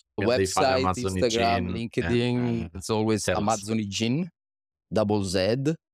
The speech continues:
Speaker 2: or fifteen countries, Europe, U S A, starting Asia now, Brazil, of course. And l-, just let me make an,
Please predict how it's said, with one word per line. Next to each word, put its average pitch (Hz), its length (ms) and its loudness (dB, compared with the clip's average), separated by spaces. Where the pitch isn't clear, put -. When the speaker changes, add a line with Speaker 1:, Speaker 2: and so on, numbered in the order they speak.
Speaker 2:
or 107 400 4
fifteen 117 320 -2
countries, 104 880 -2
Europe, 101 520 2
U 98 160 -2
S - 200 -4
A, 98 400 0
starting 113 520 -2
Asia 104 320 0
now, 107 440 0
Brazil, 104 440 0
of 95 120 -6
course. 101 540 -2
And 98 140 0
l-, 107 460 -2
just 117 340 -2
let 113 240 0
me 120 320 -2
make 101 320 0
an, 104 240 -8